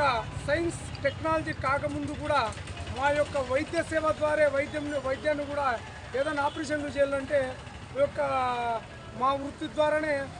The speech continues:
ఆ ఆపరేషన్లు చేయాలంటే, ఆ యొక్క వెంట్రుకలు తొలగించాలన్నా కూడా మా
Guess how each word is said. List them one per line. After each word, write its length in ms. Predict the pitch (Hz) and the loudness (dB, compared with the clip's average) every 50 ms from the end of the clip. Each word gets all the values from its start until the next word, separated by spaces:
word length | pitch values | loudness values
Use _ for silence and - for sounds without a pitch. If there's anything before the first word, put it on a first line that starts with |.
| - - - 247 | -12 -8 -2 0
ఆ 80 | 254 277 | 0 0
ఆపరేషన్లు 440 | 277 277 311 302 269 294 285 277 269 269 | 0 0 -4 -4 -2 -2 -4 -2 0 2
చేయాలంటే, 360 | 277 269 269 269 262 277 285 | 2 2 2 0 0 0 2
ఆ 120 | 269 269 262 254 262 | 2 2 2 0 0
యొక్క 180 | 254 240 - 254 254 240 233 220 208 196 - - - - - 214 | -2 -4 -4 -4 -2 0 0 -2 -2 -6 -8 -12 -12 -10 -8 -6
వెంట్రుకలు 340 | 262 262 302 302 302 302 - 285 | -6 -4 -4 -4 -4 -4 -2 -2
తొలగించాలన్నా 680 | 277 277 277 285 269 269 285 269 269 269 269 269 262 254 277 | -2 -2 -2 -4 -2 0 0 0 0 -2 -2 -2 -4 -2 0
కూడా 280 | 277 277 254 233 220 - - - - - - - 214 | 0 2 2 2 0 -4 -6 -12 -12 -12 -10 -4 0
మా 100 | 240 | 2